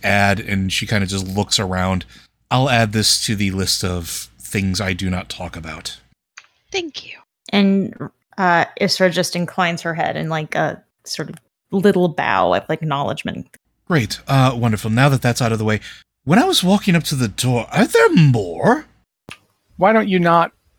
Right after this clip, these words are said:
Speaker 4: ask that question? Then we don't have to tell you. Then you don't have to not tell anybody else because you won't know.
Speaker 1: I mean, that's fair. I'm just, it's exciting because, well,
Speaker 4: Yes.
Speaker 1: it's been forever.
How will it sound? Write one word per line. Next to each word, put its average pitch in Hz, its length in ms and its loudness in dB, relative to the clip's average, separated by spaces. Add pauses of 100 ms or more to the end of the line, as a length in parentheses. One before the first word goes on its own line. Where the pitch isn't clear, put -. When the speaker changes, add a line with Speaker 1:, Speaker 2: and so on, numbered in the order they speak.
(160)
Speaker 4:
ask 170 300 -2
that 185 200 -2
question? 170 440 -2
Then 151 180 -2
we 147 100 -4
don't 160 260 -2
have 151 220 -4
to - 80 -10
tell 180 280 2
you. 190 220 2
Then 151 180 0
you 147 120 0
don't 151 260 -2
have 147 240 -2
to 151 120 -2
not 147 380 0
tell 147 220 -2
anybody 139 360 -4
else - 600 -2 (160)
because 147 360 -6
you 147 100 -4
won't 139 240 -6
know. 147 460 -4 (400)
Speaker 1:
I 180 100 0
mean, 123 340 4 (320)
that's 131 300 -2
fair. 113 540 0
I'm 113 200 -2
just, 123 240 -2 (420)
it's - 200 0
exciting 117 640 2
because, 95 560 -4
well, 92 340 -4 (600)
Speaker 4:
Yes. 143 440 -4 (100)
Speaker 1:
it's 135 140 -2
been 170 180 6
forever. 98 560 -2